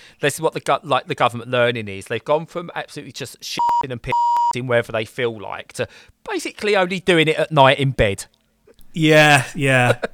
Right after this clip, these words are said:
Speaker 2: Um, so yeah, I mean, I, I think with the, with the vaccine rollout, a lot of that is, you know, even a stop clock is right twice a day kind of thing. Um, and I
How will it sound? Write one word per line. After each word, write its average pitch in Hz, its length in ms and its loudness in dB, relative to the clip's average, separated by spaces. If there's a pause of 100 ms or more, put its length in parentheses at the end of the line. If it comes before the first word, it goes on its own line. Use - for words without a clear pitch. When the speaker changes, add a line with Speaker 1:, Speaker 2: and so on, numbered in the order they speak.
(160)
Speaker 2:
Um, 135 800 0
so 175 340 4
yeah, 165 420 4
I 147 60 0
mean, 165 260 0 (340)
I, - 160 -10
I 165 120 0
think 190 180 2
with 151 120 -2
the, 139 100 -2 (120)
with 143 200 -2
the 131 80 -2
vaccine 127 480 -2
rollout, 110 420 -2
a 123 60 -4
lot 117 180 -2
of 104 120 -8
that 110 180 -6
is, 104 320 -6 (480)
you 120 80 -12
know, 101 300 -12
even 107 260 -6
a 101 80 -8 (300)
stop - 340 -8
clock - 380 -8
is 104 200 -6 (220)
right 104 300 -10
twice 101 340 -8
a - 20 -10
day 101 380 -12 (100)
kind 104 200 -6
of 101 80 -10
thing. 101 360 -8 (640)
Um, 107 580 -4 (120)
and 113 180 0
I 110 320 -4